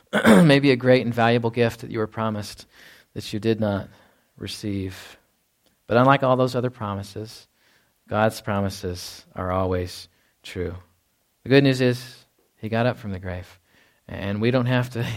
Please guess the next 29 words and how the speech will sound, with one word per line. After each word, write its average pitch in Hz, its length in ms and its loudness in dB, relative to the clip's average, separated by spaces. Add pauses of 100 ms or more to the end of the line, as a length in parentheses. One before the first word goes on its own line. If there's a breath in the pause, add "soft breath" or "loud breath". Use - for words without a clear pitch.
(120)
<laughs> - 220 -20
we 127 60 -2
have 123 100 2
to 123 80 -8
sit 131 200 -2
here 127 140 2
and 120 120 2
wonder 127 300 6
or 123 40 8
go, 120 320 2 (300 loud breath)
you 110 80 -2
know, 113 60 -2
"God, 117 180 4
if 117 140 -4
I 117 100 2
could 120 200 -6
just 110 300 -6
be 107 80 -8
good 101 180 -4
enough, 98 220 -6
if - 60 -12
I 95 60 -4
could, - 100 -14
if 101 80 -8
I 107 80 -2
could 107 140 -6
do 127 100 0
enough 123 240 2
things, 110 520 -4